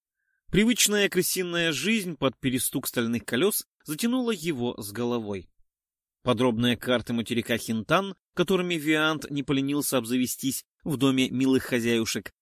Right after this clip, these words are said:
очень здорово помогли рассчитать маршрут и не намотать слишком много лишних петель. Увы, но расписание движения товарных поездов просто так в И П С, в местном интернете, не найти.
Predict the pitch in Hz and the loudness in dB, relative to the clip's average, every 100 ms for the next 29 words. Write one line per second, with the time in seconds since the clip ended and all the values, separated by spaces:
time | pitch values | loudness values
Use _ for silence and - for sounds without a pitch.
0 | - 240 - 190 120 156 160 151 135 127 | -2 -2 0 -4 0 2 2 0 -2 -2
1 | 117 123 139 120 - 113 113 - 113 107 | 0 2 2 0 -2 -2 -4 -2 -2 -2
2 | 156 202 - _ - 202 - 165 160 147 | -4 -8 -10 _ 0 0 0 -4 -2 -2
3 | 143 170 170 - 143 - 131 123 147 143 | 0 0 -2 -2 -2 -2 -4 -2 -4 -2
4 | 127 110 - 117 - 110 - 101 - _ | -2 -2 -4 -6 -4 -4 -4 -10 -12 _
5 | _ _ _ _ _ _ - 214 226 247 | _ _ _ _ _ _ -2 0 2 4
6 | 247 170 175 170 - 160 - 165 165 151 | 2 2 0 0 -2 -4 0 0 0 -2
7 | 135 135 123 135 131 123 127 123 120 117 | 0 0 0 0 0 -2 0 0 -2 -4
8 | 131 131 127 226 - _ - _ 151 160 | -2 -2 0 -2 -4 _ -20 _ -2 0
9 | - 143 - 190 185 120 110 - 143 127 | 0 -4 0 0 0 -4 -8 -2 -4 0
10 | 123 131 180 143 - _ 120 117 120 - | 0 2 2 0 -4 _ -4 0 0 0
11 | 117 120 131 117 107 - 101 _ 208 190 | -4 -2 -4 -2 -2 -2 -10 _ -4 -2
12 | 156 - - 98 | -2 -4 -8 -8